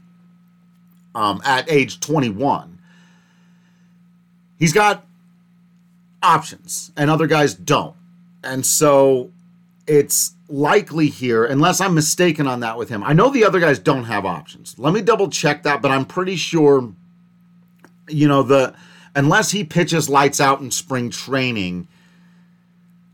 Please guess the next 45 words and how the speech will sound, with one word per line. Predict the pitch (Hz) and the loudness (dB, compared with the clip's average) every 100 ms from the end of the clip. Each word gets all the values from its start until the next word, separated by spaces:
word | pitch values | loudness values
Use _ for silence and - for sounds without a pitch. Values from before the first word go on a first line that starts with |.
| _ - | _ -8
<clears throat> | 165 107 - | -8 -8 0
or, | 247 269 262 226 214 - | 4 6 6 4 0 -2
<clears throat> | 160 147 | -2 0
I | |
mean, | 175 | 2
I | 180 196 | 2 2
could, | 175 190 | -2 0
I | 160 | 0
could | 165 151 | 0 -2
see | 170 | -2
them | 170 156 | 0 2
D | 131 135 | 2 2
F | 123 | 0
A-ing | 127 117 | -2 -4
Hoffman, | 107 117 113 - 98 | -4 -2 -2 -4 -6
even | 101 117 | -6 -2
though | 117 | -2
Hoffman's | 117 120 131 113 | 0 -2 -2 -8
gonna | 107 110 | -6 -6
get | 95 - 104 - | -8 -4 -2 -2
picked | - 123 - | -4 -6 -2
up | 110 - | -4 -4
in | 98 | -10
a, | 87 95 131 | -12 -14 -14
in | 110 | -14
a | |
heartbeat | - - 123 135 139 87 95 92 | -14 -12 0 2 2 -2 -8 -8
because | 101 120 101 | -8 -6 -4
of | 95 | -4
the | 92 | -4
raw | 98 104 92 | -2 0 -2
stuff | - 123 104 - | -4 -4 -4 -4
that | 95 | -8
he | 82 | -8
has. | 80 76 80 - - 110 113 | -12 -14 -16 -18 -20 -20 -20
And | 113 | -16
if | 104 | -14
he | 107 | -8
doesn't | 98 107 104 | -4 -4 -4
perform, | 98 - 101 95 92 - - - - | -14 -8 -6 -4 -6 -10 -20 -20 -6
you | 104 | -2
know, | |
there's, | 101 127 131 | 2 2 0
there's | 143 131 139 | -2 0 2
a, | 147 143 139 | 2 2 0